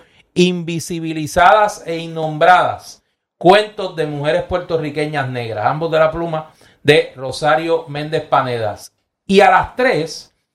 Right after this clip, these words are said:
se presentan Las Resonancias del Silencio, Minorías, Poesía,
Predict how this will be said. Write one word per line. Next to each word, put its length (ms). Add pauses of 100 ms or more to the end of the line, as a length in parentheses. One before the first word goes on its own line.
(460)
se 200
presentan 680
Las 160
Resonancias 800
del 140
Silencio, 800 (640)
Minorías, 1040 (680)
Poesía, 800